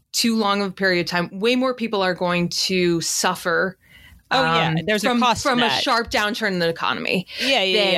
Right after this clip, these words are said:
Speaker 1: Then
Speaker 2: 'cause eventually people start to die 'cause they can't afford food, right? Like,
Speaker 1: Ex-
Speaker 2: that's, there's a,
Speaker 1: exactly.
Speaker 2: there's a
Speaker 1: Ex-, so
Speaker 2: balance
Speaker 1: there's,
Speaker 2: there.
Speaker 1: there's going to be a point at which
Speaker 2: Mm-hmm.
Speaker 1: we just, we have to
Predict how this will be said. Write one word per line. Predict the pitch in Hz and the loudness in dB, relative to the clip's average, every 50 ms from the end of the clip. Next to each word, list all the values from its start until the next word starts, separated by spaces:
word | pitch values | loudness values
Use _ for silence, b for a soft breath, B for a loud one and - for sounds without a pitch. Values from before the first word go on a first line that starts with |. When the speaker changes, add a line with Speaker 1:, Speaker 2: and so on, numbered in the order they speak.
| 143 131 | 0 -2
Speaker 1:
Then | - | -2
Speaker 2:
'cause | 175 185 | -4 -4
eventually | 220 202 - 220 226 240 233 - 262 220 214 214 | -6 -4 -2 -2 0 0 0 0 0 0 0 0
people | - 202 185 196 185 | 0 -2 -2 0 0
start | - 190 180 - | 0 0 0 -2
to | 170 | -2
die | - 180 165 165 165 | -2 0 2 4 4
'cause | 160 160 | 2 2
they | - 160 | 0 -2
can't | - 170 160 147 | -2 0 -2 -2
afford | 143 - - - | -2 -2 -4 -4
food, | - - - - - - | -2 -4 -4 -4 -4 -4
right? | - 170 180 190 - | -2 -2 0 0 -2
Like, | 180 180 - | -2 0 2
Speaker 1:
Ex- | 247 196 | 2 0
Speaker 2:
that's, | 185 - - | 0 -2 -2
there's | - - 302 - - - | 0 0 2 2 2 2
a, | - | 2
Speaker 1:
exactly. | 233 165 165 156 - - 170 165 170 | 2 2 0 -2 -2 -4 -2 0 2
Speaker 2:
there's | 180 220 220 | 2 2 2
a | 220 175 | 2 0
Speaker 1:
Ex-, | - - | 0 2
so | 156 | 2
Speaker 2:
balance | 311 - 330 | 2 2 2
Speaker 1:
there's, | 320 285 - - | 0 0 0 0
Speaker 2:
there. | - - - - 220 - | -2 -2 -4 -2 -2 -2
Speaker 1:
there's | 262 254 247 - | 0 0 -2 -2
going | - 269 262 247 | -2 0 0 0
to | 254 | 0
be | 226 233 | 0 0
a | 202 | 0
point | - - - 190 175 170 175 180 - - | -2 -2 -2 0 0 2 2 0 0 0
at | - 185 165 175 | -2 -2 -2 -2
which | 170 180 175 170 165 - - - - | 0 0 0 0 0 0 -2 0 0
Speaker 2:
Mm-hmm. | 247 254 - - - - - 185 | -2 -4 -6 -8 -18 -10 -4 -2
Speaker 1:
we | 185 202 190 | 0 0 0
just, | - 202 196 185 175 - - - - - - - - _ _ - - - - - _ _ - | 2 2 2 2 2 2 0 0 -2 -2 -4 -6 -12 _ _ -20 -20 -20 -20 -20 _ _ -4
we | 196 220 214 | -2 0 0
have | 208 196 185 151 180 - | 0 0 -2 -2 -4 -4
to | - - - - 202 190 185 175 175 175 175 170 170 170 170 | -4 -4 -2 0 0 0 2 2 2 2 2 0 0 -2 -4